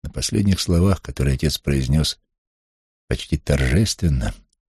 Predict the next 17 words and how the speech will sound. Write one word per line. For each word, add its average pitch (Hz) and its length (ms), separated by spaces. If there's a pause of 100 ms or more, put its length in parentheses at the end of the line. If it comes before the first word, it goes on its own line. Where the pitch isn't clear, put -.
(1160)
он 82 180
вытащил 117 400
из 107 100
кармана 104 420
старую 107 520
потёртую 95 640
бархатную 90 600
коробочку. 69 600 (1200)
Когда 67 360
мы 64 240 (120)
всей 69 300
семьёй 67 460
ездили 62 520
на 62 180
выставку - 480
в 58 100
Измир, - 460